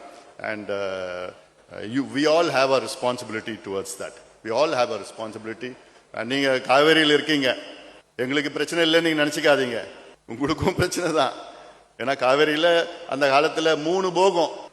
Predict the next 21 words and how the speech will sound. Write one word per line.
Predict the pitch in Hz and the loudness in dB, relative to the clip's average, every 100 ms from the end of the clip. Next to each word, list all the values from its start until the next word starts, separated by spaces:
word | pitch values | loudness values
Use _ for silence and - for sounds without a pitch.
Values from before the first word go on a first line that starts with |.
| - | -6
குறுவை, | 147 156 170 170 | 0 2 2 0
சம்பா, | 147 156 160 165 151 | -2 2 4 4 4
தாளடி, | 147 143 127 120 - - - | 4 4 0 -6 -14 -16 -4
மூணு | 160 165 151 | 0 2 6
போகம் | 165 180 175 143 123 - | 6 8 6 4 0 -4
விளைஞ்சது. | 143 165 160 151 123 - - | 2 2 2 0 -2 -8 -4
இன்னைக்கு | 139 143 127 | 0 2 4
ஒரு | 135 147 | 4 4
போகம் | 147 143 143 | 4 4 2
தான், | 131 - - - - - - | 0 -2 -10 -20 -20 -12 0
அதுவும் | 147 202 202 | 4 4 4
நிச்சயம் | 190 202 185 | 2 4 4
கிடையாது. | 160 135 104 - - - - - - - | 4 4 2 -4 -14 -18 -20 -20 -18 -4
சம்பா | 127 156 185 180 | 2 6 6 6
மட்டும்தான் | 180 175 233 | 2 4 6
ஏதோ | 233 226 226 | 8 8 6
தப்பிச்சிருக்குது, | 196 214 208 165 147 | 2 2 2 2 2
அவ்வளவுதான். | 139 139 131 110 - | 2 2 0 -4 -2
குறுவையில | 165 185 202 196 196 214 247 - - - - - | 2 6 8 8 6 4 2 -4 -14 -18 -14 -2
நிறைய | 151 202 226 226 | 0 4 6 6
வருஷத்துல | 214 202 226 | 4 2 2